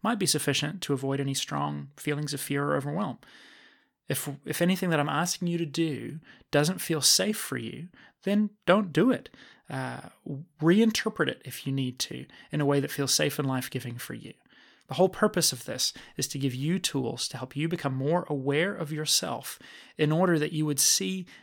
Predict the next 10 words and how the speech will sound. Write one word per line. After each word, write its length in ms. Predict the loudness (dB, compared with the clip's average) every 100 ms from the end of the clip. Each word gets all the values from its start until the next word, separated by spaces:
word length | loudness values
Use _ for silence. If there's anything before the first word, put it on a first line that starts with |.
| _ -8
the 80 |
beauty 800 | -6 -6 0 2 2 0 -4 -6 _ _
of 160 | -8 -8
yourself 600 | -4 -2 -2 -4 -12 -18 _
and 140 | -6 0
grow 240 | 2 4
in 160 | 2 0
love 220 | 0 -2
for 160 | -6
yourself. 580 | -12 -10 -10 -10 -16 -20